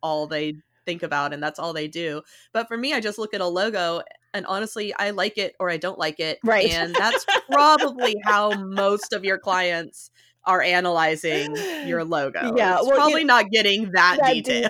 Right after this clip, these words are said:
Speaker 1: <laughs>
Speaker 2: Yeah. Also, this article says, and this actually made me giggle as well. It says, "As branding goes, the Knot logo is a Wagner Bridal Chorus cover by Mumford and Sons." <laughs>
Speaker 1: They're really stuck on, like, the hipster thing for
Speaker 2: That's,
Speaker 1: that.
Speaker 2: yeah, that,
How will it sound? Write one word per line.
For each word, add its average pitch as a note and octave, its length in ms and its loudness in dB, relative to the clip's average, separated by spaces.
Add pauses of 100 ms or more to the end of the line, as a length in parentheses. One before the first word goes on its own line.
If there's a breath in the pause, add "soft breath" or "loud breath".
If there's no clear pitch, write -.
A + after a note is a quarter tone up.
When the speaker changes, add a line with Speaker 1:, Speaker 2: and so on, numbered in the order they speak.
(120)
Speaker 1:
<laughs> C#4+ 200 4
Speaker 2:
Yeah. - 240 2 (120)
Also, - 220 2
this B3 160 0
article A#3+ 340 2
says, G3 320 2
and A3 120 2
this C4 120 0
actually G#3+ 280 0
made F#3 180 0
me F3+ 100 0
giggle E3+ 280 0
as E3 120 0
well. D3+ 280 0
It G#3+ 120 2
says, F#3+ 500 2
"As G#3+ 180 2
branding A#3+ 480 2
goes, E3+ 460 2
the G3+ 120 -2
Knot G3 320 0
logo F3 420 2
is - 160 -2
a F#3+ 100 2
Wagner G3+ 580 0
Bridal F#3+ 360 0
Chorus E3+ 440 0
cover D#3 360 0
by E3 160 0
Mumford F3 500 -2
and D3 160 -4
Sons." - 580 -8 (600)
<laughs> - 1300 -6
Speaker 1:
They're D4+ 140 2
really C#4+ 320 4
stuck B3+ 300 -4
on, G#3+ 140 0
like, F#3+ 160 -2
the F#3 180 -2
hipster G#3+ 420 -6
thing F3 280 -6
for E3+ 140 -6
Speaker 2:
That's, D#3 280 -2
Speaker 1:
that. - 120 -20
Speaker 2:
yeah, A#3+ 300 -2
that, G#3+ 160 2